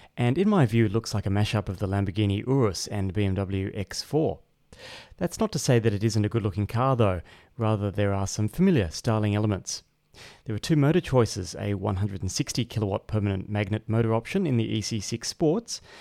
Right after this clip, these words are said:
and a one hundred and sixty kilowatt front motor paired with a two hundred and forty kilowatt rear motor in the E C six Performance.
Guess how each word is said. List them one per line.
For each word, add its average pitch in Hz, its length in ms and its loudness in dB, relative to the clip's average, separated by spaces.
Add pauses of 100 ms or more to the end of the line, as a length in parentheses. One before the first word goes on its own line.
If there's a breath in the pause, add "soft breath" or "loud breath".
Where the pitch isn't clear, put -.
(220 loud breath)
and 160 120 -2
a 151 120 4
one 165 180 2
hundred 160 220 2
and 113 100 0
sixty - 240 -4
kilowatt 110 340 0
front 151 280 -2
motor 104 200 0
paired 101 320 -2
with 101 140 -4
a 101 140 0
two 113 240 -2
hundred 98 240 -2
and 104 100 0
forty 190 360 0
kilowatt 95 380 -4
rear 113 200 4
motor 101 300 2
in 101 180 -4
the 98 200 -4
E 98 80 -4
C 98 200 -6
six - 320 -10
Performance. 113 640 -4